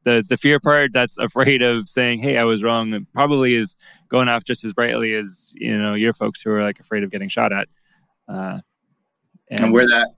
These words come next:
Speaker 2: where those two ex-, examples intersect, Reese, is this concept of, um, grace, which is going back to the spiritual.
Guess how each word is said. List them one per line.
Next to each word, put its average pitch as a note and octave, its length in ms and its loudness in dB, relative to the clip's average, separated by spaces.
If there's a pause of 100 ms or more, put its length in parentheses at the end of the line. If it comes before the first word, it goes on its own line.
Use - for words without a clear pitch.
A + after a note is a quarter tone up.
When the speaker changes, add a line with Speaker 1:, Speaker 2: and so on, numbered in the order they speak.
(140)
Speaker 2:
where A2+ 180 2
those A#2 220 4
two A#2+ 240 2
ex-, G#2 180 -2
examples G#2+ 800 -2
intersect, G#2 640 -2
Reese, F2 340 -2
is F2 300 -6
this F#2 220 -4
concept F#2 600 -4
of, F#2 380 0 (400)
um, F2 400 -6 (240)
grace, F2+ 480 -2 (720)
which - 100 -8
is G2+ 140 -2
going G2+ 240 0
back F#2 240 -2
to - 100 -12
the F#2+ 60 -8
spiritual. F2+ 640 -6